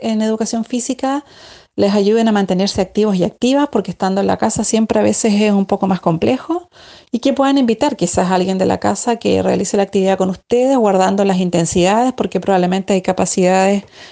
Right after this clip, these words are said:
orgánicas distintas con otros familiares dentro de su hogar, eh, pero que se mantengan activos y activas, que sea un momento de distensión, un momento de relajo, un men-,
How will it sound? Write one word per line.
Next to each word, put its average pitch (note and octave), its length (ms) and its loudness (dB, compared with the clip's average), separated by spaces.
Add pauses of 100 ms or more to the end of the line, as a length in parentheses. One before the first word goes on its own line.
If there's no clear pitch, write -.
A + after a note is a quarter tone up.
orgánicas F#3+ 520 2
distintas B3+ 640 0
con A#3+ 200 -2
otros A#3+ 300 -4
familiares A#3 480 -2
dentro A#3+ 240 -4
de A#3 60 -2
su - 120 -6
hogar, C4+ 320 0 (680)
eh, A3 180 2
pero A#3 160 2
que A#3+ 80 0
se A#3+ 100 0
mantengan A#3 440 2
activos A3 360 0
y F#3 80 2
activas, - 420 -4
que G3+ 120 -2
sea G#3 200 0
un G#3+ 80 2
momento G3 340 2
de - 80 4
distensión, F3+ 800 0
un A3+ 60 0
momento F#3 360 0
de E3 60 2
relajo, A3 520 0
un G#3 100 2
men-, G3+ 260 0